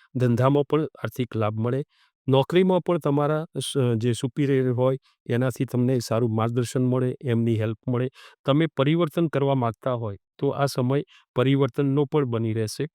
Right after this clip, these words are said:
તમારો જે આત્મવિશ્વાસ છે, કેમ કે સાતમા ભાવથી જે પ-, સાતમી દ્રષ્ટિ સૂર્યની જે છે તમારી રાશિ પર રહેશે, એટલે અહીંયા તમારો આત્મવિશ્વાસ વધશે.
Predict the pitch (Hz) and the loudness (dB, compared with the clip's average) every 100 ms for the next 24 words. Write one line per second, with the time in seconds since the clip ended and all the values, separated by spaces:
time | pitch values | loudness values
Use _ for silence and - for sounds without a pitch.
0 | _ _ - - 127 147 175 185 214 - | _ _ -8 -2 0 2 2 2 0 -8
1 | - _ 127 113 147 - 113 - 175 151 | -20 _ -8 -2 -2 -2 -4 2 2 2
2 | - 127 110 - 87 - _ _ _ _ | -2 -2 -2 -4 -10 -12 _ _ _ _
3 | _ - 131 151 156 - - 117 - 156 | _ -4 -2 0 0 -2 0 0 2 2
4 | 151 139 135 - 143 123 139 - 135 120 | 2 2 0 -2 -4 -2 -4 -2 -2 -2
5 | - 117 - 147 135 127 - 117 127 120 | -2 -2 -2 0 -2 -2 -4 -2 -2 0
6 | 127 123 131 123 - 135 120 113 127 135 | 0 0 -2 -4 -2 -2 0 2 2 2
7 | 120 - 117 117 117 110 - 117 - - | 0 -2 -6 -4 -4 -4 -8 -14 -18 -20
8 | _ 113 123 131 127 139 131 123 131 131 | _ -2 2 2 2 0 0 0 0 0
9 | 107 - 127 117 - - 117 - 117 110 | -2 -2 -4 -4 -4 -6 -6 -4 -6 -4
10 | - 120 | -6 -6